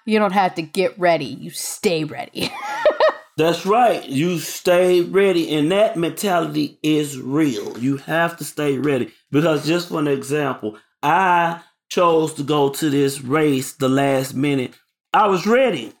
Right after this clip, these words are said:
Speaker 2: I didn't have to get ready because I have been preparing for the race. So I was mentally prepared when I was dropped on the terrain. As soon as the race started,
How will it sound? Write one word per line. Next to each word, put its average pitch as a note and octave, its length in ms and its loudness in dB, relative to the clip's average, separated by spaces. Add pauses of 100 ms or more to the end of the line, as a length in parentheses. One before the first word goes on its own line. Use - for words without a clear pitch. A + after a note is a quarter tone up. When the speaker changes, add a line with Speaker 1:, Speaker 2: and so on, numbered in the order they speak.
(200)
Speaker 2:
I D#3+ 80 2
didn't G3 160 2
have A#3 160 0
to G3+ 60 -4
get D#3+ 200 0
ready C3+ 300 0
because E3 320 -2
I E3 400 2
have E3 300 -2
been E3 160 0
preparing F3 500 -2
for - 180 -4
the D#3+ 80 0
race. G3+ 420 -2 (360)
So F3 100 2
I G3 220 2
was E3 160 -4
mentally F3 500 0
prepared D#3+ 840 0 (240)
when F3 260 2
I E3+ 300 2
was C#3 200 0
dropped D#3 420 0
on D#3+ 120 2
the C#3+ 80 -2
terrain. E3+ 560 -2 (220)
As B2+ 160 -2
soon E3+ 220 2
as D3 140 -4
the C3+ 60 -12
race E3+ 280 0
started, C#3+ 380 -2